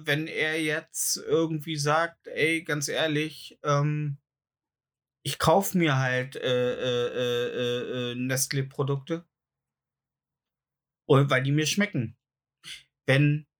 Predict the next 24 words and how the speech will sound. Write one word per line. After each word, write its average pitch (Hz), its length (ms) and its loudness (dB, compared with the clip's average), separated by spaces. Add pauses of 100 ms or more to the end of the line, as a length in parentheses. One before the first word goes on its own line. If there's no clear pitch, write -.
(140)
Nestlé 208 600 2 (1300)
Wasserquellen 131 880 2
kauft 120 640 -2
und, 139 600 0
ähm, 123 840 -2
privatisiert, 120 1040 -2 (800)
dann 123 120 4
liegt 143 180 4
das 151 160 2
ja 156 100 0
nicht 151 200 0
in 147 120 0
meiner 151 580 0
Verantwortung 143 640 -2
als 120 260 -2
Käufer, 160 680 0 (840)
das 139 200 4
zu 151 80 4
unterbinden, 131 600 2
dass 107 180 0
Unternehmen 127 520 0
sowas 107 280 -4
machen 147 320 2
können. 98 340 -6